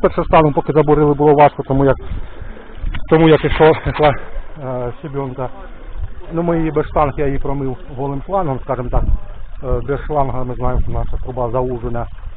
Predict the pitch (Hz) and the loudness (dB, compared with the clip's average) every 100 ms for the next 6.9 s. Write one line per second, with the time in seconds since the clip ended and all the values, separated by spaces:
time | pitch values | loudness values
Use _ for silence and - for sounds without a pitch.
0 | - - - 117 113 117 120 120 - - | -10 -8 -4 -4 -2 -4 -6 -8 -8 -6
1 | - - 120 131 135 139 123 120 117 - | -8 -4 -4 -4 -4 -4 -2 -4 -4 -2
2 | 175 156 135 131 156 139 - - - 143 | -2 -2 -2 -4 -4 -4 -6 -2 -2 -2
3 | 127 135 127 - 151 135 - 156 156 127 | -2 -4 -6 -6 -6 -6 -6 -4 -2 -4
4 | 120 - - 131 123 120 127 147 143 123 | -6 -8 -10 -8 -6 -6 -4 -4 -4 -4
5 | 131 123 113 - 170 156 120 - - 120 | -4 -6 -8 -4 -4 -4 -8 -12 -14 -16
6 | 302 - 127 123 113 123 117 117 | -16 -8 -6 -6 -8 -10 -8 -8